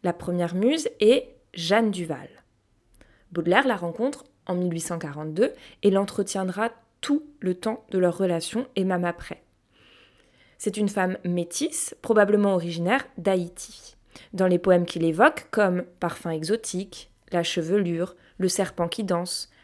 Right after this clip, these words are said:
À une dame créole, c'est cet exotisme qui est évoqué, en même temps que la sensualité. Pour le poète, elle représente la beauté, la douceur, et pourtant, leur relation qui dura quatorze ans fut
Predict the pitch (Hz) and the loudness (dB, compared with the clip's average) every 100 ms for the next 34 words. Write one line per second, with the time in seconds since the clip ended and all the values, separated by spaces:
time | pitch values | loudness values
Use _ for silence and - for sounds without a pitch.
0 | _ 175 180 180 175 180 180 170 - 190 | _ 0 2 2 2 2 0 -4 -6 -2
1 | 165 165 - _ - - 208 196 208 285 | -2 -2 -10 _ -20 -8 0 2 2 0
2 | 240 214 226 - 220 - 190 180 175 165 | 0 0 0 -2 -8 -4 -4 0 0 2
3 | 220 170 160 175 180 - _ - 214 208 | 0 0 -2 -4 -6 -10 _ -2 2 2
4 | 202 247 277 202 175 - 214 214 - 196 | 2 -2 -2 -2 -2 -4 -4 -6 -2 -2
5 | 180 151 - - _ _ _ _ _ _ | -2 -4 -12 -14 _ _ _ _ _ _
6 | - 175 165 170 160 214 190 - 175 170 | -4 0 0 2 2 2 0 -4 -4 -4
7 | - 175 175 165 156 165 160 - 190 277 | -4 -4 -4 -4 -4 -2 -4 -2 0 0
8 | 180 160 151 202 254 208 - 202 - 208 | -2 -6 -6 -2 -2 -2 -6 -12 -2 -2
9 | 262 - - 180 185 226 226 214 214 196 | -2 -8 0 2 6 6 4 2 -4 -6
10 | 165 170 156 - - 294 233 185 180 180 | -8 -8 -10 -4 -2 0 0 0 -2 -4
11 | - | -10